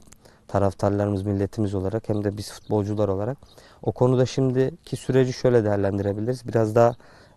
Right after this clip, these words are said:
e, işin maç maç bakarak, hedefleri daha,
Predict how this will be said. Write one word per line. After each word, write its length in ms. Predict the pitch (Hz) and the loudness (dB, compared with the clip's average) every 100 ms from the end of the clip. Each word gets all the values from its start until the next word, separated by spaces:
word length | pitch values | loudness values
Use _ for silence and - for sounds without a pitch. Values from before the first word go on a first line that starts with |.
| - | -10
e, 720 | - 53 53 53 53 104 104 - - | -4 -2 -2 -2 -2 -2 -4 -8 -12
işin 260 | - 127 - _ _ _ _ _ _ _ _ - | -8 -8 -10 _ _ _ _ _ _ _ _ 6
maç 280 | 131 135 | 6 8
maç 200 | 131 120 | 4 2
bakarak, 580 | 110 113 - 104 110 - | 4 4 4 2 0 -4
hedefleri 460 | 110 113 - 113 107 | 0 0 2 0 4
daha, 220 | 113 110 | 4 4